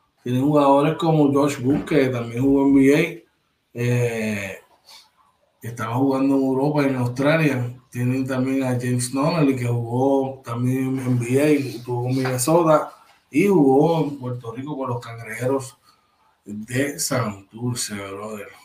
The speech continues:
Así que vamos a, nos vamos a curar, como dicen por ahí, viendo básquet bueno en esa, en esa ventana de fiba. Bueno, eh, de ahí pasamos, ¿verdad? A noticias con,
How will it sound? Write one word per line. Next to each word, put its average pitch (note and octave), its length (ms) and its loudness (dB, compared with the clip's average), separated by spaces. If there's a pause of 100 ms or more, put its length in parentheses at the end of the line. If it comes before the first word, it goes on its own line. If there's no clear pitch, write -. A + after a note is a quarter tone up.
(420)
Así B2 260 -8
que A#2+ 400 -4 (680)
vamos C#3 580 4
a, C#3 60 -6
nos B2 180 0
vamos D#3 260 4
a E3+ 140 2
curar, D#3 380 6
como C3+ 260 0
dicen C#3 260 0
por C3+ 200 4
ahí, C3+ 200 6
viendo C3 340 2
básquet B2+ 420 -2
bueno C3+ 480 0
en B2 60 -2
esa, B2 500 0 (100)
en A2 140 -14
esa B2 260 -4
ventana B2 680 -2 (520)
de A2 300 -8
fiba. B2+ 640 -2 (480)
Bueno, A#2 460 -6 (160)
eh, B2 440 -2 (260)
de A#2+ 160 -6
ahí C#3 220 0
pasamos, E3 640 4
¿verdad? C#3 440 2 (380)
A A2 560 0
noticias B2+ 540 -2
con, C3 720 0